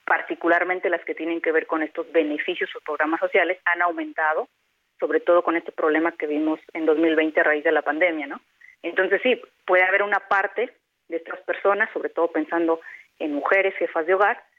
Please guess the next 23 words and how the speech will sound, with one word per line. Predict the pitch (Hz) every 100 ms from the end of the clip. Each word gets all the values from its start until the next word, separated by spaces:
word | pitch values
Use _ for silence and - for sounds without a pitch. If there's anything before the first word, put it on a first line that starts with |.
| _ _ -
que | 190 -
están | - 170 170
recibiendo | 175 170 156 175 202 202
estas | 202 196
transferencias | - 175 180 196 226 226 240 269 - -
y | 196 202
que | - 196 214 - _ _
posiblemente | 151 - 190 190 196 202 196 214 233 _ - _ _ -
sea | 175
una | 175 180
de | 170
las | 165
razones | 160 170 170
por | - 160
las | 143
cuales, | - 175 175 175 - - _
pues, | - 160
no | 165
les | 170 -
es | -
todavía | 175 165 165
tan | 165 170
atractivo, | 170 156 _ 180 165